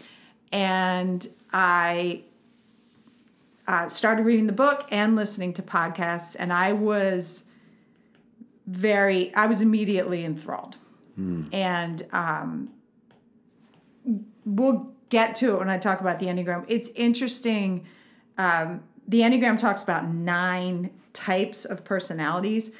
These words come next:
Speaker 1: So the first thing you have to do is figure out your type, which is somewhat, uh, complicated and different for everybody. For me, uh, figuring out my type actually was very easy and came quick.
Speaker 2: Mm-hmm.
Speaker 1: So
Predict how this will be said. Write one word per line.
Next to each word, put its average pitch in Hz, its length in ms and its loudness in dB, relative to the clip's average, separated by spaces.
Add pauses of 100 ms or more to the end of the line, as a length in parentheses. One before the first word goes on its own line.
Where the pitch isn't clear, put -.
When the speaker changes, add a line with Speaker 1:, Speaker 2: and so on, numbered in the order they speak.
(180)
Speaker 1:
So - 260 -2 (480)
the 220 280 -8
first 233 280 0
thing 202 140 -2
you - 60 0
have 180 100 -6
to 180 80 -6
do 175 100 -2
is 160 160 -8
figure 175 320 -2
out 160 180 -2
your 151 140 -8
type, - 500 -6 (840)
which 110 200 0
is - 280 -4 (300)
somewhat, 226 640 2 (400)
uh, 175 380 0
complicated 220 680 0
and 175 120 -2
different 180 380 -4
for 175 100 -2
everybody. 220 800 0
For - 220 -4
me, 214 720 0 (100)
uh, 190 200 0
figuring 190 400 -2
out 185 100 0
my 180 120 0
type 180 340 -2
actually 160 480 -4
was 160 180 -6
very 165 300 -4
easy 202 460 -2 (260)
and 180 160 -6
came 165 220 -8
quick. 233 380 -6 (140)
Speaker 2:
Mm-hmm. 107 280 -2 (840)
Speaker 1:
So 190 540 0